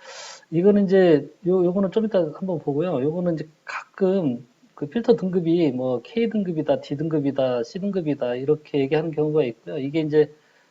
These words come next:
외국에서 그, 이거는 이제 미국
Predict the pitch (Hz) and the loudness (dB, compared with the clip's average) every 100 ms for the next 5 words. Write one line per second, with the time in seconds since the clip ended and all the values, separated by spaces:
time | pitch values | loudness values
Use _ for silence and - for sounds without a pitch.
0 | _ - 147 180 208 208 202 185 165 170 | _ -2 -2 2 4 4 4 4 4 6
1 | 160 156 - 151 139 135 135 _ _ _ | 6 4 -6 -4 -2 -4 -6 _ _ _
2 | _ _ _ _ _ 269 170 180 180 196 | _ _ _ _ _ -12 -6 -2 0 0
3 | 165 147 175 208 | 0 0 2 0